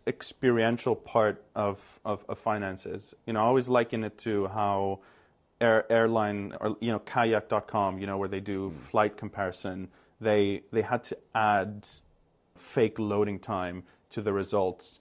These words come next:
Speaker 2: It's too
Speaker 1: be-,
Speaker 2: quick.
Speaker 1: because, yeah, otherwise too quick and people are like, "Oh, I'm not getting the best deal." This, you know, this was, versus, like, they just have the database, they have the data
Speaker 2: Yeah.
Speaker 1: available. It's
Speaker 2: It's
Speaker 1: just
Speaker 2: just
Speaker 1: like,
Speaker 2: an Excel
Speaker 1: you know?
Speaker 2: spreadsheet. Yeah.
Speaker 1: And so we, we've seen some interesting dynamics,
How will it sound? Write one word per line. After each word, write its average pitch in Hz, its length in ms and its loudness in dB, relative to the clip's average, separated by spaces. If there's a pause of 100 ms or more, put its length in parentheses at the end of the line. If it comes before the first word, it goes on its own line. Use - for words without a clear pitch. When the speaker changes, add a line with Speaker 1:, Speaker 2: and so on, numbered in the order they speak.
Speaker 2:
It's - 220 -20
too - 60 -18 (120)
Speaker 1:
be-, 110 60 -6
Speaker 2:
quick. - 200 -14 (180)
Speaker 1:
because, 117 300 -2
yeah, 117 140 8
otherwise 120 440 4
too - 220 -4
quick 123 240 2
and 110 80 -6
people 113 180 -2
are 110 40 4
like, 104 160 0
"Oh, 143 120 6
I'm 101 120 2
not 107 140 -2
getting 98 260 -4
the 95 60 -6
best 95 280 -6
deal." 95 260 -2
This, 101 260 -10
you 110 80 -6
know, 98 80 -4
this 107 180 -4
was, 90 280 -4 (420)
versus, 123 200 2
like, 123 140 2
they 180 120 4
just 131 200 -2
have 113 220 2 (140)
the 107 100 -10
database, 98 440 2
they 110 100 0
have 107 120 -4
the 101 60 -8
data 92 260 -2
Speaker 2:
Yeah. 87 60 -4
Speaker 1:
available. 92 400 0
It's 92 100 -8
Speaker 2:
It's - 60 -14
Speaker 1:
just - 100 -12
Speaker 2:
just 92 160 -6
Speaker 1:
like, 87 80 -10
Speaker 2:
an 78 60 -8
Excel 73 240 -14 (140)
Speaker 1:
you 113 100 0
know? 113 220 2 (100)
Speaker 2:
spreadsheet. 104 40 -14
Yeah. 80 140 -10 (100)
Speaker 1:
And 135 120 2
so 151 100 6
we, 151 240 4
we've 165 220 4
seen 180 180 -2
some 151 240 -4
interesting 127 540 -2
dynamics, 101 840 -2